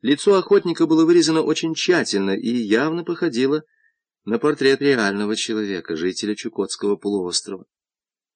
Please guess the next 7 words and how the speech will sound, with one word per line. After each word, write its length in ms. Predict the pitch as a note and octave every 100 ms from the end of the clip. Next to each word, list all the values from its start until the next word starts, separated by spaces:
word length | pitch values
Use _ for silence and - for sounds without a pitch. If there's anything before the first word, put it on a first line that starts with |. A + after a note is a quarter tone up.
| _ _ _ _ _ -
Удивительно, 680 | G#2 A2+ C#3 D3 F#2 D#2+ - _ _ _ _ _ _ _
как 320 | B2 G3 -
иногда 340 | F3 D3 D3
тесно 480 | D#3+ A#2+ D3 - C#3
переплетаются 720 | C3+ B2 A#2 A#2 B2 A2 A#2
судьбы 360 | - A2+ G2+ G2+
людей, 440 | G#2 F#2+ G2+